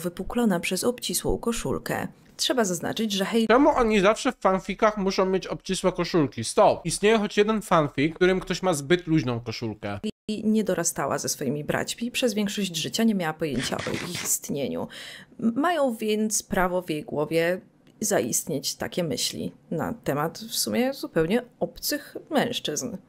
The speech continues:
Speaker 1: Co nie zmienia faktu, że zaczęłam się zastanawiać i mocno niepokoić, w jaką stronę to idzie i czy przypadkiem kontrowersje wokół tej serii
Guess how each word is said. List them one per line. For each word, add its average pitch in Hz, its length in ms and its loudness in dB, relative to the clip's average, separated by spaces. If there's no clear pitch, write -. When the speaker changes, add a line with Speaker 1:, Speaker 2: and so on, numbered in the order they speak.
Speaker 1:
Co - 140 -2
nie 285 140 4
zmienia 170 280 0
faktu, 170 340 -6
że 208 100 -4
zaczęłam 196 440 0
się 190 160 -2
zastanawiać 165 840 -2
i 262 100 -2
mocno 240 380 2
niepokoić, 202 760 -2
w 185 240 -12
jaką 165 300 0
stronę 127 400 -2
to 143 100 -4
idzie 147 260 -2
i 247 60 0
czy 208 100 -6
przypadkiem 202 520 -2
kontrowersje 196 760 0
wokół 160 280 -6
tej 165 180 -2
serii 175 380 0